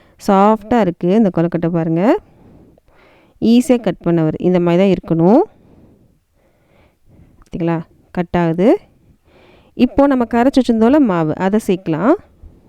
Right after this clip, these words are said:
சேர்த்துட்டு ஒரு அரை நிமிஷத்துக்கு இது கொதிக்க விடணும். இந்த டைம்ல நெய்யில வந்து முந்திரியும் திராட்சையும் நம்ம வறுத்துடலாம் வாங்க. அடுப்புல ஒரு பேன் வச்சிருக்கேன். இதுல வந்து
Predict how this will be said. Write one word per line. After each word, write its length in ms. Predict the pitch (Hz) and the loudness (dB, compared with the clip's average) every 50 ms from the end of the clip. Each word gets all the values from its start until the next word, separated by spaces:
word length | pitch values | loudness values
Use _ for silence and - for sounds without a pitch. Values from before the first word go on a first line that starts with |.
| _ _ _ _ _ _ _ _ _ _ _ _ _ _ _ _ _ _ _ _ _ - _ _ - _ _ _ _ - _ _ _ _ _ _ _ _ _ _ _ _ - - - | _ _ _ _ _ _ _ _ _ _ _ _ _ _ _ _ _ _ _ _ _ -20 _ _ -20 _ _ _ _ -20 _ _ _ _ _ _ _ _ _ _ _ _ -20 -4 0
சேர்த்துட்டு 520 | 233 240 254 254 - 233 208 - 185 190 233 320 381 302 214 | 2 4 4 2 2 -2 -2 0 0 2 2 2 2 2 2
ஒரு 120 | 202 196 180 180 | 2 2 0 0
அரை 160 | 185 214 269 285 262 | 0 0 0 2 0
நிமிஷத்துக்கு 460 | 233 233 - - 240 202 185 208 254 | 0 0 -2 -2 -2 -2 -2 -2 -2
இது 80 | 240 240 - 185 | -2 -2 0 0
கொதிக்க 260 | 180 180 180 - 190 175 | 0 0 -2 -2 0 0
விடணும். 360 | 170 165 165 165 180 233 320 381 - _ _ _ - - - _ _ _ - 247 | 0 0 0 0 2 2 2 0 -2 _ _ _ -20 -20 -20 _ _ _ 2 4
இந்த 160 | 285 302 320 311 262 - | 6 6 4 2 0 0
டைம்ல 280 | 220 196 180 180 180 190 254 277 214 | -2 -2 -2 -2 -2 0 0 2 2
நெய்யில 300 | 196 202 220 233 208 190 | 2 2 4 4 2 2
வந்து 160 | 185 196 247 262 240 | 2 2 0 0 0
முந்திரியும் 340 | 196 196 196 185 190 220 - | 0 0 0 0 0 0 0
திராட்சையும் 360 | 208 180 170 - - 190 196 | 0 0 0 -2 -2 -2 -2
நம்ம 140 | 185 175 165 165 | -2 -2 -2 -2
வறுத்துடலாம் 460 | 165 - - 180 170 170 170 165 165 | -4 -4 -4 -4 -2 -2 0 0 0
வாங்க. 200 | 160 160 165 170 196 277 392 - _ _ _ _ - - _ _ _ _ _ _ _ _ _ _ _ _ _ _ _ _ _ _ _ _ _ _ _ _ _ _ - - _ _ _ _ _ _ _ _ - - 196 | -2 -2 0 0 0 0 0 -2 _ _ _ _ -20 -20 _ _ _ _ _ _ _ _ _ _ _ _ _ _ _ _ _ _ _ _ _ _ _ _ _ _ -20 -20 _ _ _ _ _ _ _ _ -4 -2 0
அடுப்புல 340 | 214 220 214 - 214 262 285 269 | 0 0 -2 -2 0 2 2 2
ஒரு 80 | - - | 0 -2
பேன் 260 | - 170 165 165 170 165 | -4 -4 -2 -2 -2 -2
வச்சிருக்கேன். 560 | 156 - - 170 - - 180 180 208 269 370 - - _ _ _ _ _ _ _ _ _ _ _ _ _ _ _ _ _ _ _ _ _ _ _ _ _ _ _ - 220 | -2 -4 -6 -10 -6 -4 -4 -2 0 0 -2 -4 -8 _ _ _ _ _ _ _ _ _ _ _ _ _ _ _ _ _ _ _ _ _ _ _ _ _ _ _ 0 2
இதுல 180 | 254 240 214 202 | 2 2 2 2
வந்து 140 | 214 247 | 0 0